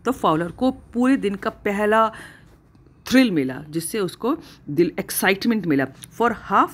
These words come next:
way across the room, आधा कमरे पास करने के बाद, पार करने के बाद, a small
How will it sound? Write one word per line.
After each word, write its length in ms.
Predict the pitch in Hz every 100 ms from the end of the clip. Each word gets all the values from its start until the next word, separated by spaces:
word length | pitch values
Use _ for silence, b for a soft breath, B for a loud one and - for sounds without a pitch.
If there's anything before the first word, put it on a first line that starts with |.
| 262
way 80 | 196
across 300 | - 151 151
the 100 | 156
room, 220 | 180 233 -
आधा 220 | 170 165
कमरे 460 | 247 202 165 170 180 B B B -
पास 220 | 156 151
करने 320 | - 151 160
के 100 | 160
बाद, 320 | 151 151 311 - B B B - - -
पार 180 | 147
करने 260 | 151 156 147
के 100 | 156
बाद, 320 | 147 190 285 -
a 120 | 160
small 440 | 175 - 214 269